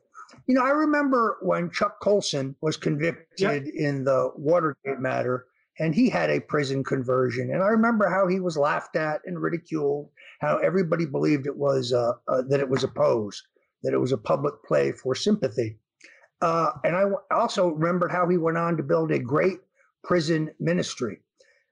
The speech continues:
Speaker 1: Uh, and I got a chance to ask him before his death how it felt when all these people were scoffing at him and ridiculing him. He said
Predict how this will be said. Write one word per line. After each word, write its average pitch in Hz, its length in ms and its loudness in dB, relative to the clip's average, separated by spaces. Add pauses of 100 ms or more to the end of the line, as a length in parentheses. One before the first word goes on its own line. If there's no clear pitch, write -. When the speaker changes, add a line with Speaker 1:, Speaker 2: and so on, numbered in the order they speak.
(160)
Speaker 1:
Uh, 147 360 0 (180)
and 175 300 0
I 214 220 0
got 180 220 0
a 170 40 0
chance 175 320 -2
to - 120 -8
ask 285 280 -2
him 147 120 -2
before 156 360 0
his 131 80 -2
death 170 320 0
how 170 200 0
it - 120 -14
felt 226 320 2 (400)
when 160 140 -2
all 185 100 2
these 190 160 -2
people 196 340 -6
were 165 100 -6
scoffing 170 540 -2
at 160 200 -2
him 160 180 0
and 151 140 -4
ridiculing 160 520 0
him. 160 100 -2
He 175 60 0
said 185 300 0